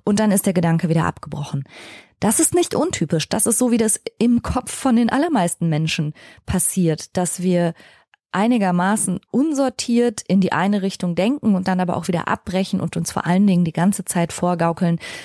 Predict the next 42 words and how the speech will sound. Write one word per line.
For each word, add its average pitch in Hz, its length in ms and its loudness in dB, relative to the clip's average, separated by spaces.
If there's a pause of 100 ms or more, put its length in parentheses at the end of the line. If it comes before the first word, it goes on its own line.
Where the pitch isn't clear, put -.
(120)
was 175 280 0
geht 180 260 2
und 165 160 2
was 156 200 0
nicht 156 300 -2
geht. - 300 -6 (160)
Und 220 120 4
Fakt - 360 -4
ist, - 280 0
dass 208 120 -2
unser 214 200 2
Gehirn 208 340 2
uns 247 200 -2
auch, 226 220 0 (540)
wenn 233 140 2
man 262 140 2
so 233 80 2
will, 233 100 0
ein 240 140 2
Stück - 280 -4
weit 247 180 -2
festhalten 226 680 0
möchte 190 260 -2
in 254 300 2
den 220 240 4
Mustern, 277 520 2
die 254 120 0
nun 269 160 0
mal 262 200 0
da 247 220 0
schon 269 520 -4
sind. 202 640 0 (680)
Denn 220 280 2 (160)
alles, 311 540 0 (260)
wie 240 260 -2
du 269 280 0
heute 220 300 0
bist - 580 -2 (380)
und 165 200 -4
was 185 200 0
du 202 180 -2
heute 185 480 0